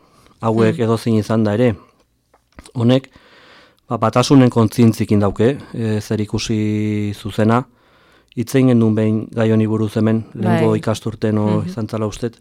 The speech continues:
Speaker 2: Bai.
Speaker 1: Hau da, e, guk erakartzen ditugula, ba, gure bizitzako,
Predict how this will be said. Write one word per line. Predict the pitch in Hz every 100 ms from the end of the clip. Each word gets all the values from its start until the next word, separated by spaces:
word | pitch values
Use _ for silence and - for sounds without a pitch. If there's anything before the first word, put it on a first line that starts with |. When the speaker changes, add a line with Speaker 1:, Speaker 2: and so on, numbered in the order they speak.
| -
Speaker 2:
Bai. | 185 165 - _ _ -
Speaker 1:
Hau | 117
da, | 107 107
e, | 107 107 107
guk | 127 127
erakartzen | 127 127 131 - 123 120
ditugula, | 113 123 117 120 147
ba, | 143 110
gure | 104 117
bizitzako, | 117 110 117 117 110